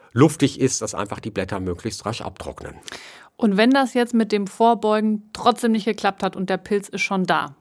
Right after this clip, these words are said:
Speaker 2: was mache ich dann?
Speaker 1: Dann wird man zu sogenannten Fungiziden greifen müssen, Pilzbekämpfungsmitteln,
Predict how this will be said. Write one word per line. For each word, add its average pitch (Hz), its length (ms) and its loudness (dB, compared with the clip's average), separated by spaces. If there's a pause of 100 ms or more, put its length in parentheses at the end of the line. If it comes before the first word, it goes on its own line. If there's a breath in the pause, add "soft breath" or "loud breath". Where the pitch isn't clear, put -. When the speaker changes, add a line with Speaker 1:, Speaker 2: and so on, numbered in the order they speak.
Speaker 2:
was 185 180 -10
mache 196 160 -6
ich 180 100 -12
dann? - 220 -10 (260 loud breath)
Speaker 1:
Dann 120 580 2
wird 135 200 6
man 165 160 4
zu 156 300 -4
sogenannten 139 520 2
Fungiziden 185 840 0
greifen 143 460 2
müssen, 202 600 0
Pilzbekämpfungsmitteln, 165 1120 0